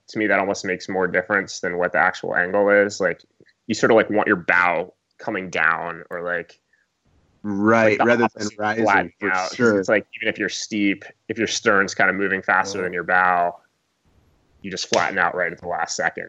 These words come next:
Speaker 1: and, like, kind of, like, whiplash it right to your back. And it's like, if you can just kind of have your bow moving, like, a little quicker than your stern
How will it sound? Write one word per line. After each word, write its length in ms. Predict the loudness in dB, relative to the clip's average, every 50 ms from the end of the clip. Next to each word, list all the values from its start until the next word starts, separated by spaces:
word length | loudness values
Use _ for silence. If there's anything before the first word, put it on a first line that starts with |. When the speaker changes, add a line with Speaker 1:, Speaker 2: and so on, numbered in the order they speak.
| -14
Speaker 1:
and, 120 | -16 -12 -8
like, 200 | -8 -8 -8 -6
kind 180 | -6 -6 -6
of, 60 | -6 -6
like, 160 | -10 -10 -10
whiplash 640 | -10 -4 -2 0 0 0 0 0 0 0 0 -2 -2
it 200 | -4 -4 -4 -6 _ -4
right 180 | -4 -4 -2 -2
to 80 | -4
your 120 | -4 -4 -4
back. 500 | -4 -4 -2 -2 -2 -4 -4 -8 -12 -10
And 80 | -8 -8
it's 140 | -4 -4 -4
like, 100 | -4 -4
if 120 | -6 -6
you 100 | -6 -4
can 180 | -2 -4 -4 -4 -6
just 180 | -8 -6 -4
kind 140 | -2 -2 -2
of 80 | -2 -4 -8 -10
have 240 | -12 -10 -4 -2
your 180 | -2 -2 -2 -6 -12 _ _ _ _ _ _ _ _ _ _ _ _ 0
bow 280 | 2 2 2 2 0
moving, 380 | -2 -4 -4 -4 -2 -2 -4 -4
like, 160 | -4 -4 -4
a 60 | -2
little 240 | 0 2 2 0 0
quicker 340 | 0 0 -2 0 2 0 -2
than 100 | 0 -2
your 140 | -2 -2 -2
stern 600 | -4 -2 0 2 2 4 2 2 0 -2 -4